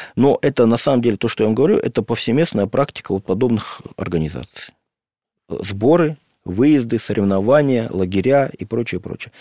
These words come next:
Что крайне важно и нужно, и, и очень привлекает детей. Они вот ждут щас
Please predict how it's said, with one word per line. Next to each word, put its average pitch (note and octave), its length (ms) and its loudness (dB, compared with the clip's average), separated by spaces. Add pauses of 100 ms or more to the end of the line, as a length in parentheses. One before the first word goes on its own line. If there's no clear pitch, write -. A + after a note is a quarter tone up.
(120)
Что - 240 -4
крайне C#3 500 2
важно A#2+ 440 2
и - 20 0
нужно, A2+ 420 0 (100)
и, A#2+ 120 0 (320)
и C3 80 2
очень A2 380 0 (160)
привлекает G#2 560 0
детей. E2+ 240 -4
Они C3 160 0
вот G#2+ 180 -2
ждут A2 300 -2
щас - 340 -4